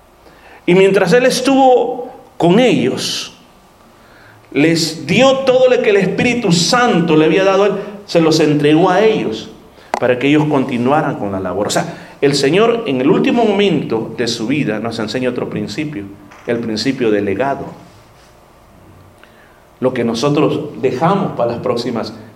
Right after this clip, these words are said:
generaciones. Yo soy el resultado de un legado. Yo podría agradecer a mi padre terrenal, a mi padre de esta tierra, el hecho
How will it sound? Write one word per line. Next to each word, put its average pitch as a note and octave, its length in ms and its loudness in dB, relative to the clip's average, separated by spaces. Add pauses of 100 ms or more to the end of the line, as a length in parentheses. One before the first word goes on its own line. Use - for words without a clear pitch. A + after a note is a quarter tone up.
generaciones. A#2 960 -6 (1500)
Yo C#4 400 2
soy A#3 360 0
el G#3 80 2
resultado F3+ 680 2
de - 80 2
un E3 180 2
legado. G3 580 2 (2750)
Yo C#3+ 180 2
podría G#3+ 240 4
agradecer F#3+ 460 4
a F#3+ 60 6
mi F3 120 2
padre D#3+ 880 0
terrenal, E3 580 0
a A2+ 40 -2
mi A2+ 100 -4
padre D3+ 340 2
de D3+ 80 2
esta C#3+ 240 -2
tierra, E3 220 2
el C3+ 100 2
hecho - 380 2